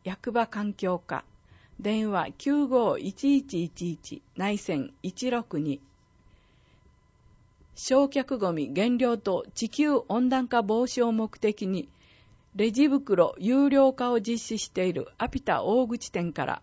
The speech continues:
大口町へ、レジ袋有料化に伴う収益金十五万二千六百五十七円を環境保全に役立ててください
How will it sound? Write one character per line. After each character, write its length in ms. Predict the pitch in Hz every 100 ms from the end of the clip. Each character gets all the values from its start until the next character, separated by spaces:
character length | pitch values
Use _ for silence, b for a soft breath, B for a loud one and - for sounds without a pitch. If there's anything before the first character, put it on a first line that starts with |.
| -
大 220 | 214 233
口 240 | 220 -
町 260 | - 170 131
へ、 160 | 127 - b b b b b
レ 180 | 180 208
ジ 160 | 208 247
袋 440 | 240 - 175 165
有 300 | - 220 254
料 220 | 262 254
化 140 | 254 240
に 120 | 233
伴 440 | 226 220 220 220
う 80 | 175
収 280 | 160 208 226
益 260 | 233 214 196
金 260 | - 165 - b b b 202
十 320 | 254 262 262
五 160 | 233
万 300 | 233 208 151 -
二 140 | 185
千 360 | 214 294 262 202
六 180 | 170 170
百 280 | - 165 165
五 160 | 180 180
十 240 | 190 262
七 300 | 240 220 214
円 240 | 165 147 156
を 140 | - - b b b b b
環 220 | - 233 233
境 160 | 233
保 140 | 220 226
全 280 | 214 185 170
に 180 | 143 -
役 260 | 165 175
立 160 | 240 240
て 80 | 240
て 100 | 247
く 100 | 240
だ 140 | 226
さ 200 | 233 233
い 100 | 208